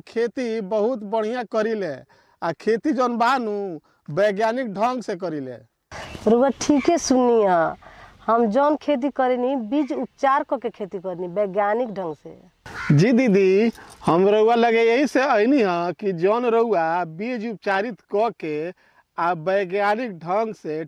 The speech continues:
Speaker 1: टमाटर के बीज के उपचारित करीले, ओकरा के तनी हमरा के बता देती।
Speaker 2: तो ठीके समय पाइल बानी। टमाटर के बीज उपचार कैसे होला,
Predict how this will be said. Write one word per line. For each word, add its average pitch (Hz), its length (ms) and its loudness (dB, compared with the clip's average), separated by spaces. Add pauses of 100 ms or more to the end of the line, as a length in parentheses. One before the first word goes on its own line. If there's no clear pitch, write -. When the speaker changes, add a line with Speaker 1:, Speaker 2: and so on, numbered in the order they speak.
Speaker 1:
टमाटर 185 540 -4
के 214 140 -4 (120)
बीज 196 360 -8
के 208 220 0 (400)
उपचारित 196 680 0
करीले, 208 540 -2 (380)
ओकरा 190 300 -2
के 202 60 -4
तनी 196 220 -6
हमरा 185 240 -6
के 175 120 -8
बता 175 380 -4
देती। 120 420 -14 (760)
Speaker 2:
तो 277 140 6
ठीके 330 420 2
समय 262 320 2
पाइल 208 320 2
बानी। 175 320 -2 (460)
टमाटर 294 500 2 (120)
के 311 380 2 (120)
बीज 285 200 -4
उपचार 311 360 -4
कैसे 277 320 0
होला, 285 360 0